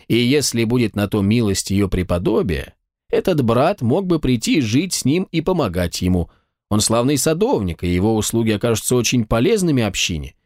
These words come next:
ещё полезнее его собственных. Наконец, если на то не дадут разрешения, то он,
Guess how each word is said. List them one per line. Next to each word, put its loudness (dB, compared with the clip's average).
ещё 0
полезнее 2
его 2
собственных. -4
Наконец, 0
если 0
на 0
то -2
не 2
дадут 0
разрешения, 0
то 0
он, 0